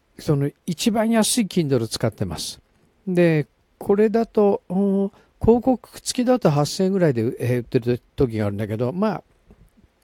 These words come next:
だいたい一万円ちょっと、お、ぐらいの、お、お値段で買えると。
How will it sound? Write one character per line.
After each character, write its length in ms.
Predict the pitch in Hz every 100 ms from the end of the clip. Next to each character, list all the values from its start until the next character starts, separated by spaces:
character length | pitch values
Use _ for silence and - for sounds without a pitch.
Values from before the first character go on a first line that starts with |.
| _ _ _ _ _ - - - _
だ 140 | 175
い 60 | 180
た 100 | 190
い 100 | 170
一 160 | 151 185
万 280 | 170 170
円 140 | 160 160
ち 120 | -
ょ 40 |
っ 40 | 170 -
と、 300 | 123 107 - _
お、 300 | 143 143 139
ぐ 140 | 139
ら 180 | 156 127
い 80 | 113
の、 340 | 120 107 110 -
お、 360 | - 123 120 117
お 60 | 107
値 120 | 104
段 160 | 87
で 300 | 98 107 104 - - _
買 180 | - -
え 40 |
る 100 | 90
と。 240 | - -